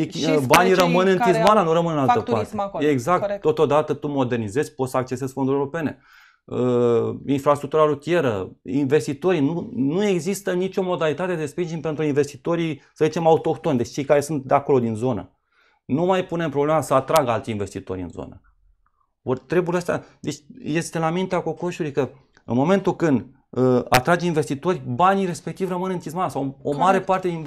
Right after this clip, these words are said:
Speaker 1: rămân
Speaker 2: Ajung
Speaker 1: în
Speaker 2: la
Speaker 1: Tizmana.
Speaker 2: bugetul local,
Speaker 1: Exact.
Speaker 2: iar de la bugetul local ajung în investiții pentru
Speaker 1: Nu mai
Speaker 2: comunitate.
Speaker 1: punem problema că au, ă, foarte mulți bani, deci în Tizmana, din ce știu eu, s-a terminat aproape an de an cu excedent bugetar și banii respectiv, în loc să se investească în comunitatea locală,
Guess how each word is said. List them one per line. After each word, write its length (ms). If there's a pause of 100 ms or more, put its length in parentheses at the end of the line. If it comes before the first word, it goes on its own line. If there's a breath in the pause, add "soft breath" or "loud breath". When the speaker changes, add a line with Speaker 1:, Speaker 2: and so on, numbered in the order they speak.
Speaker 1:
rămân 60
Speaker 2:
Ajung 200
Speaker 1:
în 60
Speaker 2:
la 60
Speaker 1:
Tizmana. 160
Speaker 2:
bugetul 280
local, 300
Speaker 1:
Exact. 220
Speaker 2:
iar 80
de 80
la 100
bugetul 400
local 340
ajung 360
în 60
investiții 720
pentru 460
Speaker 1:
Nu 120
mai 100
Speaker 2:
comunitate. 380
Speaker 1:
punem 240
problema 500
că 100
au, 340
ă, 100
foarte 400
mulți 260
bani, 200
deci 180
în 120
Tizmana, 360
din 140
ce 140
știu 160
eu, 60
s-a 200
terminat 360
aproape 320
an 120
de 80
an 140
cu 100
excedent 420
bugetar 380
și 100
banii 200
respectiv, 400
în 100
loc 120
să 80
se 100
investească 520
în 120
comunitatea 520
locală, 300